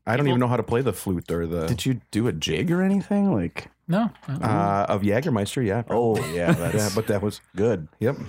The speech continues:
Speaker 1: that was
Speaker 2: That's,
Speaker 1: pretty good.
Speaker 2: that's like fuel for Zeb.
Speaker 1: Yeah,
Speaker 2: It's
Speaker 1: yeah,
Speaker 2: like you
Speaker 1: yeah.
Speaker 2: hook it up at the Jägermeister station, fill up your Zeb,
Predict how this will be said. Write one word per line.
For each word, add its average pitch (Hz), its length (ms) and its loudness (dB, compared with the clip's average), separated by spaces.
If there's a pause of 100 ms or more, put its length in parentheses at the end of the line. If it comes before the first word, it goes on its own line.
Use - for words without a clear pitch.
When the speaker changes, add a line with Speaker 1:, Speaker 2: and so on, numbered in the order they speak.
Speaker 1:
that 95 80 -4
was 120 100 -2
Speaker 2:
That's, - 0 -
Speaker 1:
pretty 120 240 2
good. 117 60 -4
Speaker 2:
that's 120 240 0
like 123 260 0
fuel 104 460 2
for 80 200 -2
Zeb. 80 420 -2
Speaker 1:
Yeah, 107 200 0
Speaker 2:
It's 101 100 0
Speaker 1:
yeah, 107 80 0
Speaker 2:
like 104 80 -2
you 104 60 0
Speaker 1:
yeah. 98 60 -2
Speaker 2:
hook 104 180 -2
it 98 80 0
up 104 180 0
at 90 80 -6
the 82 80 -4
Jägermeister 101 640 0
station, 110 500 0
fill 107 220 0
up 107 120 -2
your 87 120 0
Zeb, 104 280 2